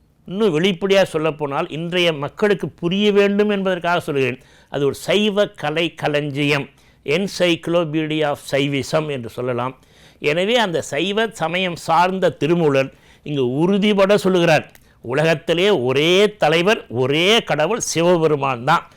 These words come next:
அந்த சிவபெருமானுக்கு ஈடு இணையே கிடையாது என்று ஆணியிட்டு அறுதியிட்டு சொல்லுகிற பாடல் இந்த பாடல். ஏனென்றால்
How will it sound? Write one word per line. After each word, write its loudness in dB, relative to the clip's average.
அந்த -4
சிவபெருமானுக்கு 0
ஈடு 0
இணையே 2
கிடையாது 0
என்று -4
ஆணியிட்டு -2
அறுதியிட்டு 2
சொல்லுகிற 2
பாடல் 0
இந்த -4
பாடல். -2
ஏனென்றால் -2